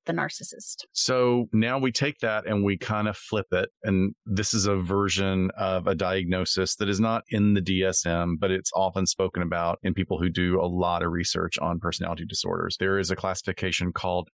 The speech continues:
Speaker 2: covert narcissism. And covert narcissists are characterized by a subtle and more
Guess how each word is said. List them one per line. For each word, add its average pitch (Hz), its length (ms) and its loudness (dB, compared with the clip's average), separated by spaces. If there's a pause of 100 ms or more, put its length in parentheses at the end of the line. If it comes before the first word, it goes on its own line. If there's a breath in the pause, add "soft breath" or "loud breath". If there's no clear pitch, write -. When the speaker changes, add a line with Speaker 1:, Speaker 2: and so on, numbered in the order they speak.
(120)
Speaker 2:
covert 92 720 0 (140)
narcissism. 90 920 0
And 101 320 -2
covert 135 640 0
narcissists 95 840 0
are 95 140 -2
characterized 95 600 -2
by 95 420 0 (260)
a - 60 -2
subtle 123 400 0
and 104 180 2
more 104 300 2